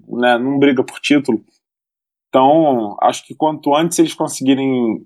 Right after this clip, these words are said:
ver o que, que eles têm no Kellen Mond, né, que eles draftaram, o quarterback de Texas A and M, se não me engano,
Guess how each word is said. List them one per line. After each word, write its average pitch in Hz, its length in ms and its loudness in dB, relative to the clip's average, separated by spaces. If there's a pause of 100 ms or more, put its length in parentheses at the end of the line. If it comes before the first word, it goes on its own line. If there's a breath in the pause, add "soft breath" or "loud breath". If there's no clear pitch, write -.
ver 117 220 2
o 120 80 6
que, 131 180 -2
que 147 100 0
eles - 200 2
têm 131 180 -2
no 120 280 2
Kellen 117 300 2
Mond, 131 540 0
né, 107 160 -4
que - 100 -6
eles 101 120 0
draftaram, 110 640 2 (760)
o 90 220 -2
quarterback 101 560 -4
de 90 360 0
Texas 98 340 -4
A 107 40 0
and 92 200 -2
M, 120 140 -2
se - 100 -6
não 101 100 -2
me 92 80 -2
engano, 113 340 0